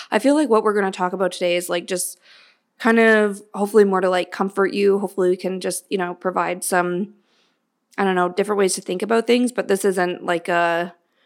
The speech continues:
"This is what to do with your money" type episode. We don't want that. That's the last thing you need in your twenties.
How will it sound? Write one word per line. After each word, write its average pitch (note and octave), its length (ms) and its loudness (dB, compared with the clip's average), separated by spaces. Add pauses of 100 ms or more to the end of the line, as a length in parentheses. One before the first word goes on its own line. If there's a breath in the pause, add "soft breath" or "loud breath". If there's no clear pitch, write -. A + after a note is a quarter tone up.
(120)
"This F4+ 160 2
is E4 100 4
what C#4 180 4
to C4+ 100 0
do C4 100 4
with B3+ 160 4
your A3+ 80 4
money" F#3+ 340 0
type G3+ 300 -2
episode. G3 600 2
We F#3 320 0 (200)
don't G#3 320 4
want F#3 300 2
that. F3+ 320 0
That's F#3 200 -4
the F#3+ 120 -4
last F3+ 340 -2
thing F3 400 -8
you F3+ 160 0
need E3+ 200 -2
in F3+ 120 -2
your G3+ 140 -4
twenties. A#3 600 -2